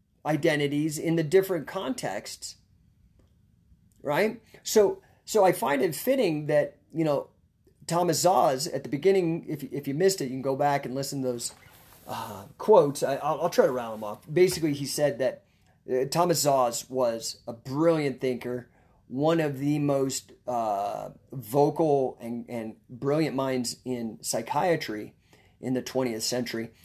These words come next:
And he had some very interesting thoughts on identity. He said, "Identity, first, it's not something you find. Identity is something you create. So you have to take responsibility and you have to design it." Okay?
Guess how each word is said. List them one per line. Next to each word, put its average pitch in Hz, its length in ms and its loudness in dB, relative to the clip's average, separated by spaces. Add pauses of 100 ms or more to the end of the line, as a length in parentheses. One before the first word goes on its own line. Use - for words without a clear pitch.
(260)
And 143 120 2
he 175 60 6
had 185 120 6
some 151 160 -4
very 165 220 0
interesting 143 340 -6
thoughts 123 380 -2
on 113 80 -4
identity. 143 420 -2
He 131 80 -2
said, 127 180 0
"Identity, 143 520 0
first, - 320 -6
it's - 80 -12
not 156 200 0
something 127 320 -4
you 110 60 -8
find. - 460 -6 (400)
Identity 151 560 2
is 123 80 -6
something 117 220 -6
you 120 80 -12
create. - 420 -16 (100)
So - 160 -4
you 156 220 0
have 196 220 0
to 151 100 -16
take 131 360 0 (300)
responsibility 139 880 -2 (300)
and 151 180 0
you 220 100 0
have 214 200 4
to 156 80 -8
design 139 480 -4
it." - 160 -16 (560)
Okay? 147 380 -2